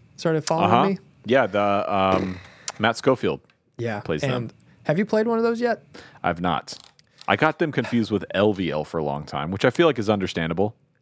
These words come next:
Speaker 1: Th-, it is, but I, well, speaking from experience, the S V L stuff is, like, way above it. Um, I pl-, I played Matt's, which was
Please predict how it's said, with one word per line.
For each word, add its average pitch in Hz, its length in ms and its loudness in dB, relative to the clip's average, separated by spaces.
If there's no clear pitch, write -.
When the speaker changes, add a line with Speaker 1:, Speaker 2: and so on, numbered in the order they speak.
Speaker 1:
Th-, 175 160 2
it 160 160 2
is, 151 260 4
but 131 280 0
I, 139 260 -2
well, 127 440 -2
speaking 180 320 0
from 143 200 -2
experience, 123 460 -4
the 123 100 -2
S 135 160 0
V 131 120 -2
L 120 120 -2
stuff 117 340 -4
is, 101 160 -4
like, 101 260 -8
way 139 520 0
above 123 260 -4
it. 117 120 -10
Um, 127 380 0
I 147 100 2
pl-, - 160 0
I 143 100 2
played 202 240 2
Matt's, 139 540 -2
which - 260 0
was 151 360 0